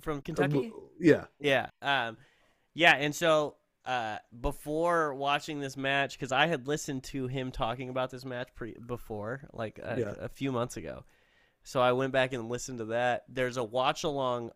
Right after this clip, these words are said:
Speaker 1: of this match on YouTube, so I synced it up and, and w-, watched his commentary, and it was hilarious because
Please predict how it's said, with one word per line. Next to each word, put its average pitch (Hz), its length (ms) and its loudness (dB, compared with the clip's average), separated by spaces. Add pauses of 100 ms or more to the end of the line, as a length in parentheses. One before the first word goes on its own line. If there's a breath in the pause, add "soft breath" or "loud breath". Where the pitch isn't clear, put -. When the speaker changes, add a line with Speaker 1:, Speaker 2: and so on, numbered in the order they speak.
(120)
Speaker 1:
of 139 240 4
this 139 260 -4
match 110 560 -6 (1000)
on 120 300 0
YouTube, 131 500 -2
so 123 140 -2
I 117 60 0
synced 135 340 -4
it 123 100 -2
up 127 320 2 (160)
and, 113 320 -8
and 110 380 -8
w-, 92 460 -16 (200)
watched 120 340 0
his 123 140 -6
commentary, 127 720 -4
and 123 140 -4
it 127 60 0
was 120 120 -4
hilarious 120 600 -2
because 110 680 -4